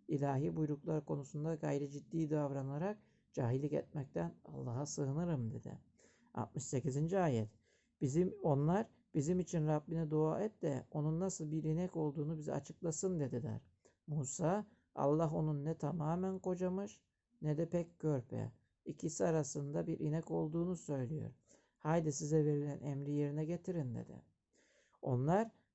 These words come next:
e, işi yokuşa sürerek, "Bizim için Rabbine dua et de bari onun nasıl bir inek olduğunu bize açıklasın." dediler. Fakat her itiraz edişlerinde iş biraz daha zorlaşıyor, yükümlülükleri her seferinde biraz daha artıyordu.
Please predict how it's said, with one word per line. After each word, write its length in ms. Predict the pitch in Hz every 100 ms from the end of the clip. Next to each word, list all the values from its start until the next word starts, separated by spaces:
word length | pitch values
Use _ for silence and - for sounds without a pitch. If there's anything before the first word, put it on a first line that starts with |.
| -
e, 400 | 156 139 135 143
işi 260 | 170 151 175
yokuşa 380 | 170 165 160 156
sürerek, 460 | - 180 175 202 - _ _ 160
"Bizim 240 | 139 185
için 320 | 208 190 151
Rabbine 460 | 147 147 - 165 151
dua 280 | 151 147 196
et 180 | -
de 180 | 147 117 - _ _
bari 280 | - 151 160
onun 240 | 151 165 156
nasıl 300 | 180 185 160
bir 100 | 151
inek 340 | 156 160 147
olduğunu 380 | 156 160 175 139
bize 140 | 139
açıklasın." 600 | 139 165 - 175 160 160
dediler. 400 | 135 - - - - _ _ _ _
Fakat 300 | 135 117 143
her 180 | 143 180
itiraz 560 | 202 170 - 165 165 156
edişlerinde 640 | 151 151 160 147 151 180 -
iş 260 | 156 -
biraz 260 | 156 151 139
daha 200 | 135 131
zorlaşıyor, 720 | 135 131 127 120 - 175 214 - _ _ -
yükümlülükleri 800 | 147 143 160 156 147 - 165 156
her 140 | 175
seferinde 560 | 180 - 147 143 156 175
biraz 300 | 165 170 165
daha 160 | 170 185
artıyordu. 640 | 165 151 131 120 - 127